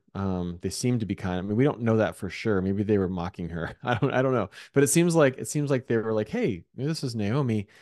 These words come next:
And then obviously she was, she was, you know, allowed to be, be there, and, you know, they knew who she was. In this time period, you know, the, especially in Israel here, um, a lot of these kind of cities like this and towns, people would have been,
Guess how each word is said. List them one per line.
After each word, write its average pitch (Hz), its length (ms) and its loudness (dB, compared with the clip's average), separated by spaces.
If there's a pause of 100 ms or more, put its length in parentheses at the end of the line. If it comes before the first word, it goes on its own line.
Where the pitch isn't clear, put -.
(260)
And 139 80 0
then 147 80 4
obviously 143 400 0
she 123 200 -4
was, 104 460 -2 (500)
she - 200 -4
was, 107 380 0
you 120 100 -6
know, 90 140 0
allowed 101 280 2
to 95 60 -6
be, 90 160 -2 (180)
be 95 100 -2
there, 98 320 2
and, 85 320 -4
you 104 100 -8
know, 95 60 -2
they 98 100 0
knew 101 100 -2
who 95 140 -6
she - 160 -6
was. 92 220 0 (260)
In 135 120 2
this 190 140 4
time 143 280 0
period, 107 480 0
you 110 180 -4
know, 101 160 0
the, 98 360 0 (100)
especially 117 480 -4
in 92 60 -6
Israel 95 300 -2
here, 87 440 -4 (680)
um, 107 200 0
a 110 80 -2
lot 117 240 2
of 127 180 0
these 101 600 -2 (420)
kind 120 140 -4
of 90 140 -4 (840)
cities 120 520 0
like 117 180 0
this 120 240 -2
and 98 100 -4
towns, 104 640 -2 (640)
people 151 300 2
would 139 100 6
have 123 140 2
been, 113 340 2